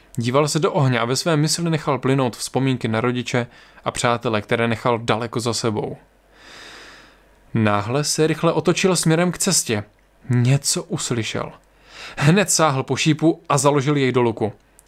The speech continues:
Vyskočil na nohy. Nespouštěl oči z míst, odkud zvuk zaslechl. V šeru ohně se postupně vynořovala zahalená postava v kápi. „Kdo jsi?“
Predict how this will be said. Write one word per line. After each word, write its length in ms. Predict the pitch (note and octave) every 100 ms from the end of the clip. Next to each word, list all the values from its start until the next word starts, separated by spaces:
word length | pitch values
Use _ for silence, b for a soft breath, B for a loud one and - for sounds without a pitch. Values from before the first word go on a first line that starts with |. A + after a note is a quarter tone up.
| -
Vyskočil 540 | B2 E3+ - E3+ E3
na 100 | D#3
nohy. 240 | C#3 A#2 G#2+ B B B B
Nespouštěl 720 | D#3 F3+ - F3+ F3 - F#3 E3+
oči 240 | D3 -
z 60 | B2+
míst, 320 | C#3 D3+ - -
odkud 400 | F3 E3+ - D#3
zvuk 320 | C3+ C3+ C#3+
zaslechl. 560 | B2 B2 C#3 - G#2+ - _ _ _ b b b b b b
V 60 | -
šeru 240 | D#3+ F3
ohně 340 | F3 C3+ D#3
se 140 | D#3 D3
postupně 520 | - C#3 - D#3 D#3
vynořovala 560 | C3 C3+ C#3 C#3 C#3+ C3+
zahalená 540 | B2+ A#2+ D3 C#3 C3+
postava 500 | - A#2+ - B2+ B2
v 120 | -
kápi. 480 | - A2+ G#2+ - G#2+ - _ B B B B
„Kdo 240 | B D3+ G3+
jsi?“ 340 | - A#3+ E3+